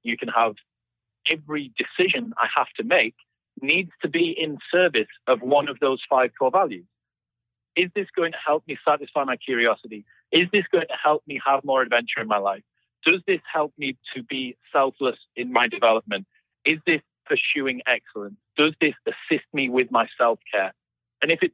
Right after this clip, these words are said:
doesn't, I don't really need to make the decision based on looking at the finer points of all the individual metrics of is it good, is it bad? Um, an operating principle is a little bit less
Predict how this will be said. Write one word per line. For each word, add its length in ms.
doesn't, 400
I 80
don't 320
really 460
need 520
to 80
make 380
the 60
decision 600
based 400
on 220
looking 380
at 120
the 80
finer 360
points 340
of 100
all 200
the 160
individual 600
metrics 580
of 220
is 180
it 140
good, 180
is 100
it 140
bad? 300
Um, 280
an 100
operating 520
principle 680
is 140
a 60
little 280
bit 220
less 180